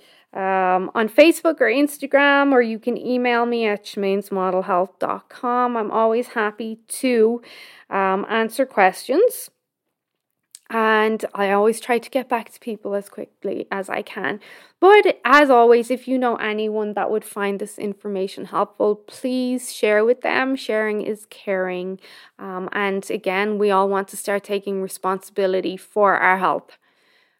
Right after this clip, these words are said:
So I hope you all have a really great day. I will chat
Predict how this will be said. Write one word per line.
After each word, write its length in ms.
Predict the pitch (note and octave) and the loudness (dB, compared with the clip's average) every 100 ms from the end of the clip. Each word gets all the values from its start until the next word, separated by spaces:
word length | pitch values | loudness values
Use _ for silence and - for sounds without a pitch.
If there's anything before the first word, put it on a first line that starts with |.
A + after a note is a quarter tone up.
| _ | _
So 180 | - D4 | -6 2
I 240 | C#4 G4+ E4+ | 6 6 6
hope 220 | D4+ C#4 | 4 6
you 100 | A#3+ | 6
all 200 | B3 B3 | 6 6
have 200 | A#3+ A3+ | 2 0
a 60 | |
really 300 | A3+ C4+ C4+ | 0 2 2
great 400 | C4 B3 C4 - | 2 2 0 0
day. 560 | C4 A#3+ A3+ C#4+ F#4 F#4+ - - | 6 8 8 4 0 -2 -6 4
I 160 | C4+ | 6
will 200 | F4+ C#4 | 6 4
chat 460 | C4 C#4+ B3+ B3+ | 2 2 2 2